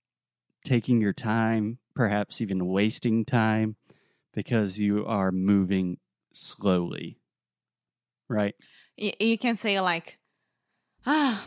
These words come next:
Speaker 2: Fleischer is dilly-dallying today so much."
Speaker 1: You could say that. The first example I think of, and I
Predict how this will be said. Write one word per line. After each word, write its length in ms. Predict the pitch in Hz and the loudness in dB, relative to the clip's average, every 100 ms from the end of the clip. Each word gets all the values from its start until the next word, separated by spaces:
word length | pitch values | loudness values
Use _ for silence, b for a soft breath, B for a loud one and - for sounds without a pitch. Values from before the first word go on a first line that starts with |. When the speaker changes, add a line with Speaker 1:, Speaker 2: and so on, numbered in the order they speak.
| - | -8
Speaker 2:
Fleischer 440 | - 240 254 262 240 | 4 4 6 2 2
is 140 | 214 | 2
dilly-dallying 840 | 226 226 202 196 190 190 202 208 208 | 2 0 0 0 2 2 0 -2 -2
today 420 | 226 208 208 208 | -4 0 0 0
so 260 | - 214 | -2 -2
much." 560 | 202 202 202 196 - - B B B B B B | 0 2 2 0 -4 -8 B B B B B B
Speaker 1:
You 160 | - 127 | -2 -2
could 220 | - 110 | 0 -2
say 180 | - 95 | 2 0
that. 260 | 87 85 113 _ _ _ | 2 0 -2 _ _ _
The 140 | 113 104 | 0 0
first 360 | - 117 - | 2 0 2
example 520 | 110 95 98 92 98 95 | -2 0 0 2 0 2
I 220 | 95 92 | 0 0
think 280 | 113 104 117 | 0 -2 0
of, 380 | 110 117 - _ _ _ _ _ - | 0 -2 -8 _ _ _ _ _ -8
and 160 | 104 95 | -6 -2
I 240 | 90 87 | -2 -2